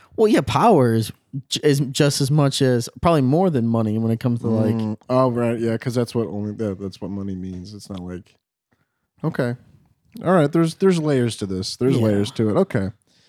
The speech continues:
Speaker 2: You win this round, Jeff. You win this round,
Speaker 1: I don't
Speaker 2: dude.
Speaker 1: know what you're thinking about. I don't, honestly don't know anything about Jeff Bezos. Is he, is he an asshole or I don't
Speaker 2: I just think he's, like, a lizard person.
Speaker 1: Okay.
Speaker 2: He's, like, literally, like, hear him speak. It's like you're watching, like, this laser focused, like,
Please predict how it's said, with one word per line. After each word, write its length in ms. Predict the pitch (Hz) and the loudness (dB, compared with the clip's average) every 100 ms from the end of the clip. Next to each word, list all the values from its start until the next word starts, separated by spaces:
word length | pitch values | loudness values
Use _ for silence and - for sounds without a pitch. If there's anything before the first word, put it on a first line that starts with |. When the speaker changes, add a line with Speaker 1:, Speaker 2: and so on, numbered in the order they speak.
| _ _ _ _ _ | _ _ _ _ _
Speaker 2:
You 120 | 196 | 2
win 140 | 240 196 | 4 4
this 180 | 180 | 2
round, 200 | 165 131 110 | 4 2 2
Jeff. 440 | 123 131 - - _ _ _ - | 0 -2 -6 -20 _ _ _ -4
You 100 | 139 | 2
win 140 | 165 | 2
this 200 | 135 - | 2 -2
round, 240 | 113 101 156 | -6 -2 2
Speaker 1:
I 40 | |
don't 100 | 214 | 4
Speaker 2:
dude. 20 | |
Speaker 1:
know 40 | 214 | 6
what 40 | 180 | 6
you're 100 | 165 | 6
thinking 220 | 180 170 | 4 4
about. 100 | - | 4
I 80 | 175 | 2
don't, 140 | 226 | 2
honestly 300 | 147 180 - | 2 2 2
don't 180 | 180 160 | 2 2
know 60 | 151 | 4
anything 220 | 151 151 | 4 4
about 140 | 139 123 | 2 2
Jeff 120 | 123 | 2
Bezos. 240 | 151 135 | 2 2
Is 140 | 104 120 | 0 0
he, 280 | 127 127 110 | 0 2 2
is 100 | 123 | 2
he 120 | 127 | 2
an 80 | 120 | 2
asshole 380 | 120 160 190 | 2 2 2
or 220 | 180 135 - | 2 2 0
I 80 | 123 | 0
don't 260 | 135 127 - | 2 2 -2
Speaker 2:
I 60 | 320 | -2
just 180 | 403 - | 0 0
think 160 | 330 | 0
he's, 160 | 240 226 | 0 0
like, 140 | 233 | 0
a 40 | 147 | 2
lizard 340 | 170 - 120 | 0 0 -2
person. 440 | 107 92 90 98 - _ _ _ _ - | -4 -6 -8 -12 -14 _ _ _ _ -6
Speaker 1:
Okay. 360 | 123 92 104 | -2 0 0
Speaker 2:
He's, 240 | 143 214 226 | 2 2 2
like, 200 | 214 165 | 0 0
literally, 520 | 151 202 247 170 135 | 0 2 4 4 4
like, 400 | 120 113 104 - _ _ | 2 0 -2 -12 _ _
hear 200 | - 143 | -6 -2
him 200 | 143 117 | -2 -2
speak. 500 | - - 123 113 - _ _ _ _ _ _ _ | -6 -4 -2 -2 -8 _ _ _ _ _ _ _
It's 160 | 139 - | -4 0
like 160 | 147 143 | 0 2
you're 100 | 135 | 2
watching, 460 | 123 147 - 147 | 2 0 2 2
like, 160 | 113 107 | 2 0
this 200 | 110 - | -2 0
laser 420 | 107 123 131 120 | 2 2 2 0
focused, 600 | 104 120 117 117 104 - | 0 0 2 0 -2 -2
like, 400 | 101 95 87 - | -2 -2 -4 -8